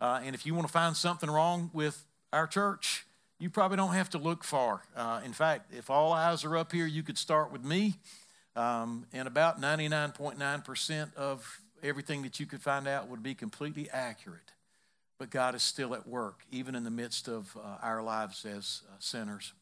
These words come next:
Um, we're in our Advent series. You say, "Why do you have an Advent series?" Advent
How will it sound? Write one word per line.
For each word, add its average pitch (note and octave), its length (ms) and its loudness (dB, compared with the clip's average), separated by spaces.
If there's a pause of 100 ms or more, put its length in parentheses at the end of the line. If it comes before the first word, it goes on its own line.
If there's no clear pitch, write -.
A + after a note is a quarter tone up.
(580)
Um, A#2 300 -2
we're D#3 280 4
in D#3+ 440 0
our C#3+ 200 4
Advent F3 420 4
series. E3+ 340 4
You D3 40 -2
say, F3 200 2
"Why F3+ 120 6
do G#3+ 80 2
you G3+ 60 2
have G3 140 6
an E3 80 -4
Advent D3 460 2
series?" A#2+ 400 -2
Advent G#3 640 4